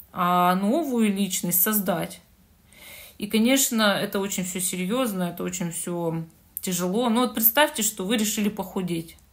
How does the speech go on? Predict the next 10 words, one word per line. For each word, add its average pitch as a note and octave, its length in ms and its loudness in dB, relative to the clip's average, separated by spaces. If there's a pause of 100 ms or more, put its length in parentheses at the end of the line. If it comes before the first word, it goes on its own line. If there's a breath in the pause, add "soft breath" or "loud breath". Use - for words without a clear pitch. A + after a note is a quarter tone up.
(960 soft breath)
Вам G#3+ 300 2
нужно A3 240 2
буквально B3 460 2
сломать G3+ 440 4
свою F#3 300 -2
личность, G#3 440 0
которая G3+ 300 -2
постоянно A3+ 500 -2
хочет G#3+ 380 -4
жрать. E3+ 400 -4